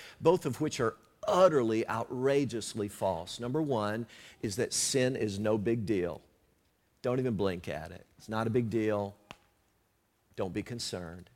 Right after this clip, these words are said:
That is an absolute lie. Sin is lethal. But the other extreme lie that I'm concerned about is that you've gone beyond God's reach.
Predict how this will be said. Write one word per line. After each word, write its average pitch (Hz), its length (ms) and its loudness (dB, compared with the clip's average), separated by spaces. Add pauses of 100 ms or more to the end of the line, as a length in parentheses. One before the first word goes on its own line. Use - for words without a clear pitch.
(140)
That 104 180 0
is 95 120 -10
an 87 120 -10 (140)
absolute 107 680 -4
lie. 87 340 -8
Sin 120 560 -4
is 107 460 -2 (720)
lethal. 104 600 -6 (1500)
But 120 100 -2
the 127 160 -2
other 165 240 4
extreme 131 800 -2
lie 113 420 2
that 104 140 -2
I'm 113 180 -4
concerned 117 560 -4
about 95 440 0 (920)
is 120 140 4
that 117 220 -2
you've 123 280 0
gone 120 340 -2
beyond 110 540 -2
God's 107 460 -2
reach. 85 580 -8